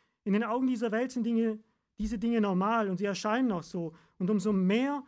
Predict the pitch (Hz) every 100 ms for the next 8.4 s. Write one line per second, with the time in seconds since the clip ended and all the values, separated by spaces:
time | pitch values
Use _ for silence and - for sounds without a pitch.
0 | _ 226 220 202 180 208 240 262 196 196
1 | 185 226 220 220 196 196 226 190 233 226
2 | - 190 185 202 208 196 190 208 185 220
3 | 277 156 - - _ _ _ _ _ _
4 | _ - 190 214 214 214 196 185 208 262
5 | 208 180 - _ _ _ 185 240 247 240
6 | 226 247 220 190 175 220 208 185 - 226
7 | 185 175 160 - _ _ _ _ _ _
8 | 190 185 185 -